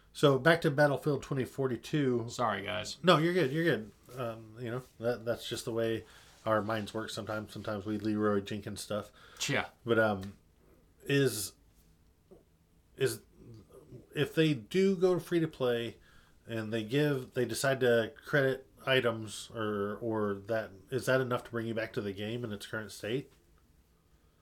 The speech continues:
Speaker 2: I'm gonna say no, not at the moment, but I'm, I've, I've actually, um, I'm just playing with friends. Like, we're playing private games, man, on,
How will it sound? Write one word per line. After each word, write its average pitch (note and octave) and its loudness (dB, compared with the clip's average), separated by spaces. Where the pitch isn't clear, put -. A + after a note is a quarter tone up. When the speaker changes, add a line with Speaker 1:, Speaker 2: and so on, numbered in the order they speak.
Speaker 2:
I'm B3 2
gonna G#3 0
say C3+ -2
no, A2 -4
not A#2 -4
at A#2 -10
the A2 -10
moment, G#2+ -6
but A#2 -8
I'm, A#2+ 0
I've, C3+ 4
I've A#2+ -6
actually, B2+ 0
um, G#2+ -4
I'm D#3+ 0
just - -4
playing A2+ -6
with G2+ -14
friends. B2+ -4
Like, G2+ -8
we're D#3 -8
playing B2+ -6
private A2+ -6
games, G2 -8
man, G#2 -8
on, G#2+ -12